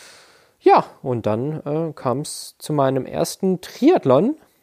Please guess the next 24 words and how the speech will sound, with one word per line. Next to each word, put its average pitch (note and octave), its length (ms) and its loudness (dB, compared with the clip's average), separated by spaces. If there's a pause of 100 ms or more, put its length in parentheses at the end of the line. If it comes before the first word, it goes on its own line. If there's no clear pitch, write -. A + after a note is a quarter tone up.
(180)
ein C#3 320 -6
Heimspiel C3+ 560 0
damals A#2+ 640 0
in F3+ 420 -2 (340)
Tübingen. C#3+ 580 2 (720)
Ähm, A#2+ 440 -6
beim A#2+ 420 -6
Mai D#3+ 380 0
Generalbau D#3 840 2
Triathlon C#3 680 -2
in C3 160 -6
Tübingen D#3 580 -4 (500)
bin B2+ 140 -6
ich - 240 -10
ohne E3+ 240 6
Neoprenanzug C#3+ 1000 2
in C3 220 -2
den B2+ 500 -2
achtzehn C3 500 -4
Grad A#2+ 340 2
kalten A#2+ 500 -2 (100)
Neckar E3 840 0 (100)
gesprungen D3 840 0 (800)
und C3 640 0